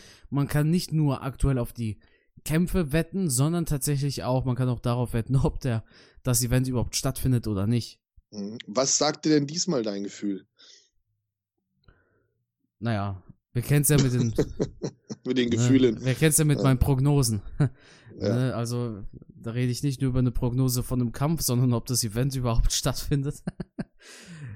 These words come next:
Speaker 1: Ja, ich denk schon. Ganz ehrlich, ich denk,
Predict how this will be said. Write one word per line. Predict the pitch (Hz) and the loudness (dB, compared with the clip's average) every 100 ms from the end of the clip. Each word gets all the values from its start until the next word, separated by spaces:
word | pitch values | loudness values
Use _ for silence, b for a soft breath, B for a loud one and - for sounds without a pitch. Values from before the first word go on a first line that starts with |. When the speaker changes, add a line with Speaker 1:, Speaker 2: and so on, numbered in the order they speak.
| B _ - | B _ -14
Speaker 1:
Ja, | 101 110 - | -8 -8 -10
ich | - 151 | -12 -8
denk | - 120 | -6 -4
schon. | - 117 117 107 _ _ - | -2 -2 -2 -6 _ _ -6
Ganz | 160 170 | -2 0
ehrlich, | 180 170 | 0 -2
ich | 156 - | -2 0
denk, | 160 160 - | 2 2 0